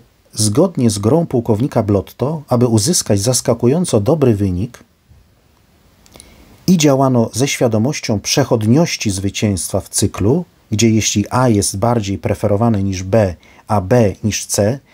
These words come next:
to nie znaczy, że C zawsze przegrywa z A, wierzono w zwycięstwo i wiedziano, że jest ono wprawdzie przechodnie,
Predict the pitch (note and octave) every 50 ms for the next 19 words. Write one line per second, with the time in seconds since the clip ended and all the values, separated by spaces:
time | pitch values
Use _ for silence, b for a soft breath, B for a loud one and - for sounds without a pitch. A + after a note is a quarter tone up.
0 | b b - A2+ A2+ A2 G#2 F#2 G2+ A#2 A#2 A#2 A#2 - G2+ F#2 G2 F#2 - -
1 | - A2 G2 F#2 F2+ F#2 A2 G#2+ G2+ - - F#2+ - - - G#2+ F#2 G2 G2+ F#2+
2 | F2 F#2 F2+ F#2+ - F2 F2+ G2 C3 E3+ - B B B B B B B B B
3 | B B C3 C3+ E3 E3 B2+ A2+ A#2 A#2+ C3 C3+ B2 A#2+ B2 C3+ A#2+ - - C#3
4 | A2+ G#2 - - - - G2+ G#2+ A2+ A2+ B2 B2 A#2 A#2+ E3 F#3+ F3 C3 G#2 G2
5 | F#2 G2 G#2+ B2+ F3+ G3 - - - A#2+ A#2+ A#2+ A#2 _ - G#2+ G#2 G2+ A2 G#2
6 | - - - C#3+ - A3+ G3+ D3+ A#2+ G2+ F2+